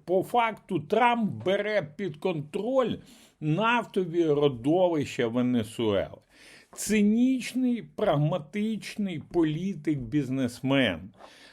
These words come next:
Е, Нобелівська премія лежить, е, десь збоку, а війна в Венесуелі ось зараз і тут.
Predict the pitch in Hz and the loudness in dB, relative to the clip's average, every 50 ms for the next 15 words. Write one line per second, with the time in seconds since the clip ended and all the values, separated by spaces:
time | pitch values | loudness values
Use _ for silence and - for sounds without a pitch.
0 | _ - - 127 120 120 117 117 113 110 110 107 101 101 92 - - - - 147 | _ -8 0 2 4 6 8 6 6 6 4 2 0 0 -2 -4 -6 -6 -2 4
1 | 220 269 247 220 233 226 226 233 226 214 175 - - - 220 190 151 - 190 196 | 4 4 4 4 2 2 4 4 4 2 2 0 -4 0 0 0 0 -2 -6 -4
2 | 214 233 247 247 247 240 233 226 220 220 214 208 196 180 170 170 175 180 170 156 | -2 -2 0 0 0 0 0 -2 -2 -2 -2 -2 0 0 0 0 2 0 0 -2
3 | 147 - 185 202 220 214 208 190 185 - - - 151 143 143 135 139 135 131 131 | -4 -6 -6 -6 -4 -6 -6 -8 -12 -16 -10 -10 -6 -6 -4 -4 -4 -4 -4 -6
4 | 127 120 117 117 113 110 - - 110 104 110 117 170 185 175 135 104 90 98 101 | -6 -8 -8 -10 -10 -12 -14 -12 -10 -10 -6 -2 -2 0 0 0 -2 -4 -8 -10
5 | 110 147 214 277 277 233 - - 240 233 220 220 208 208 - - - - - - | -6 -4 -2 0 0 -2 -2 -6 -8 -8 -6 -6 -8 -10 -12 -18 -20 -20 -20 -20
6 | - _ _ - 147 151 160 156 147 139 123 120 143 156 160 151 151 175 196 202 | -20 _ _ 0 2 2 2 2 2 0 -2 -2 -2 -4 -2 -2 -4 -2 -2 -2
7 | 208 208 190 165 160 156 139 131 131 123 120 120 - - 127 127 135 151 165 160 | -2 -4 -4 -4 -4 -2 -2 0 0 -2 -2 -4 -6 -6 -4 0 0 0 0 2
8 | 151 139 135 - - - 123 123 127 127 127 - - - - _ _ _ _ _ | 0 0 -2 -4 -6 -4 -2 -2 0 -2 -2 -6 -10 -18 -18 _ _ _ _ _
9 | _ _ _ _ _ _ _ _ _ _ _ _ _ _ _ _ 87 95 101 92 | _ _ _ _ _ _ _ _ _ _ _ _ _ _ _ _ -12 -10 -8 -6
10 | 98 120 131 127 127 127 127 127 113 110 - - _ _ - 127 120 110 - - | 2 4 4 4 6 4 2 0 0 -2 -8 -20 _ _ -4 -4 -4 -4 -6 -12
11 | 101 76 73 _ _ | -12 -12 -12 _ _